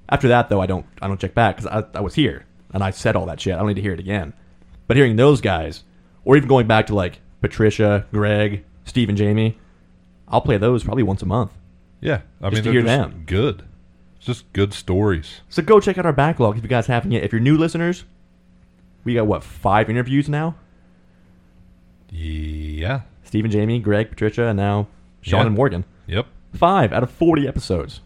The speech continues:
Speaker 1: Well, I guess forty-five total, give or take. So go back and check those out.
Speaker 2: Yeah, uh, I mean, that's the fun, off-the-wall stuff that we can do other than this mainstream, like, the main weekly show.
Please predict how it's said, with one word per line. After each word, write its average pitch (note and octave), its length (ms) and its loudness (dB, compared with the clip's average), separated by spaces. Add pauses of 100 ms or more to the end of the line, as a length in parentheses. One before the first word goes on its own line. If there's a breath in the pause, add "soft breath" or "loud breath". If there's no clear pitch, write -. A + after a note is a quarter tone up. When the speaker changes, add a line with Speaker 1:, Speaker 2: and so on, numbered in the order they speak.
(120)
Speaker 1:
Well, A2 120 2
I G#2 60 2
guess G#2+ 120 -2
forty-five G2 420 -2
total, F#2 360 -2 (160)
give F#2 120 -8
or F#2 40 -2
take. - 320 -8 (1120 soft breath)
So - 120 -10
go B3+ 100 4
back A#3 180 2
and G3 100 -2
check G3 100 -6
those F3+ 160 -2
out. E3 260 -4 (640)
Speaker 2:
Yeah, A2 200 2
uh, F#2 340 0
I - 20 -2
mean, F#2 200 -2
that's - 400 -4 (580 soft breath)
the G#2 160 2
fun, A#2 440 2
off-the-wall G2 800 0
stuff F#2 440 -4
that E2 140 -4
we F2+ 140 -2
can E2 180 -8
do F2 300 2
other F2 280 0
than E2 180 -2
this D#2+ 260 -6
mainstream, E2+ 800 -4
like, D2+ 260 -8
the E2 120 -6
main E2 460 -4
weekly E2+ 360 -2
show. E2 440 -4